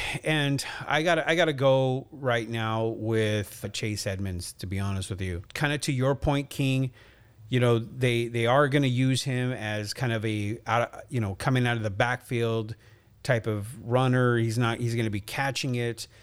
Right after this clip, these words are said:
He's not gonna be going between the tackles, but he's, he's definitely gonna get his touches. So even though he's not gonna be doing it in the, like, just pure running sense,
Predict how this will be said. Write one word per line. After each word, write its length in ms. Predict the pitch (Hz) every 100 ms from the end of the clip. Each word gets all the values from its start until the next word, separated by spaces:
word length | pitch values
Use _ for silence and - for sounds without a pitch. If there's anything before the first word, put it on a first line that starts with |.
| -
He's 220 | - 120 127
not 180 | 120
gonna 160 | 113 113
be 120 | 110
going 300 | 110 117 113
between 340 | 107 - 113 104
the 80 |
tackles, 840 | 92 - 120 117 - 110 107 104 - - - -
but 160 | 123 113
he's, 300 | 127 117 - -
he's 220 | 135 120
definitely 380 | 160 139 143 123
gonna 160 | 120
get 240 | 110 120 110
his 180 | 110
touches. 640 | - 127 123 139 120 120 - - - - -
So 520 | - 120 110 107 - - -
even 280 | 139 151 135
though 140 | 127
he's 240 | 127 123
not 220 | 127 120 123
gonna 140 | 117
be 180 | 110 113
doing 360 | 107 113 113 113
it 100 | 110
in 160 | 107
the, 360 | 104 101 104 -
like, 320 | 104 98 90
just 240 | - - -
pure 300 | - 120 113
running 720 | 113 110 113 113 117 123 117
sense, 420 | - 123 120 120